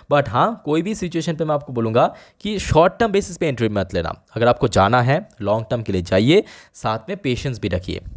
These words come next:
ठीक है। Beca-, because देखिए, इसके पहले भी आपको बार बार कहा था, जब शेयर, अ, फरवरी के महीने पे अपना all time high टच करने के बाद, आप देख लीजिए ना, आपको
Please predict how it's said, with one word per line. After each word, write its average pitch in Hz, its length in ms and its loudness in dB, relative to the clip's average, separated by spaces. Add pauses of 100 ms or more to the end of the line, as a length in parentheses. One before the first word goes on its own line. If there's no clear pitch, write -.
(160)
ठीक 214 140 0
है। 226 60 4
Beca-, 190 240 -4
because 180 280 0
देखिए, 170 180 -2
इसके 151 160 -2
पहले 131 220 6
भी 151 100 4
आपको 143 240 0
बार 120 200 0
बार 127 140 -2
कहा 127 160 0
था, 127 100 -2
जब 127 140 0
शेयर, 123 240 2
अ, 135 60 -4 (680)
फरवरी 127 380 -2
के 127 80 -6
महीने 120 200 -4
पे 120 80 0
अपना 143 180 -2
all 113 140 2
time 120 160 2
high 117 140 0
टच 113 160 -2
करने 120 140 -6
के 113 80 -4
बाद, 135 200 2
आप 139 80 4
देख 190 220 0
लीजिए 208 200 2
ना, 190 60 6
आपको 175 320 0